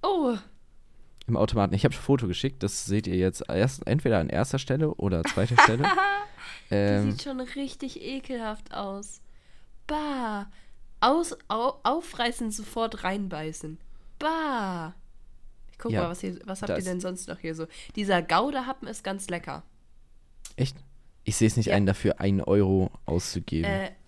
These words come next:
Speaker 1: versteh ich. Im Supermarkt kostet der, glaub ich, auch nur sechzig Cent. Äh, ist aber actually nicht schlecht. Ha-, hatte ich
Speaker 2: Also
Speaker 1: auch
Speaker 2: für einen
Speaker 1: schon
Speaker 2: Euro
Speaker 1: in so,
Speaker 2: krieg ich da
Speaker 1: in
Speaker 2: auch so eine
Speaker 1: einem
Speaker 2: geile
Speaker 1: Baguette.
Speaker 2: Schokowaffel. Also
Speaker 1: Ja, aber in so einem Baguette ist das, oder in so einem Brötchen ist das schon, ist das geil.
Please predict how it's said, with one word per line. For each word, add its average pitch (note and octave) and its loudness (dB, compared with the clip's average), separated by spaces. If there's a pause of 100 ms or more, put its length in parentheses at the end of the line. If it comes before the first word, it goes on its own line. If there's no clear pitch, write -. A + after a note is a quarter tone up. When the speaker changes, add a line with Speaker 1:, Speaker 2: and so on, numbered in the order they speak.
(420)
Speaker 1:
versteh A3+ -6
ich. F4 -8 (380)
Im G3+ -4
Supermarkt A#3 -4
kostet - -4
der, G3 -2
glaub G3 -4
ich, - -8
auch F#3+ -10
nur F#3 -6
sechzig F#3 -10
Cent. A3+ -8 (640)
Äh, F#3+ -2
ist - -6
aber G#3+ -4
actually G#3+ -6
nicht G3+ -8
schlecht. - -10 (100)
Ha-, F#3 -6
hatte G3 -6
ich - -4
Speaker 2:
Also - 0
Speaker 1:
auch F#3 -2
Speaker 2:
für - 6
einen A2+ 6
Speaker 1:
schon G#2+ 6
Speaker 2:
Euro C3 6
Speaker 1:
in - 4
so, - 0
Speaker 2:
krieg C3+ 8
ich - 0
da G2+ 6
Speaker 1:
in - 6
Speaker 2:
auch F#2+ 4
so - 6
eine G#2+ 8
Speaker 1:
einem G2 2
Speaker 2:
geile G#2 8
Speaker 1:
Baguette. - 6
Speaker 2:
Schokowaffel. F#2 4 (260)
Also F#2+ 2
Speaker 1:
Ja, F#3+ 0
aber F#3+ 0
in G3+ -2
so G#3 0
einem G3+ -4
Baguette G3+ -4
ist G#3 -8
das, G3+ -4
oder F#3 -4
in F3+ -4
so F3+ -4
einem F3 -4
Brötchen G#3 -4
ist A3 -8
das A3 -6
schon, A3 -6
ist - -10
das G#3+ -10
geil. F3 -4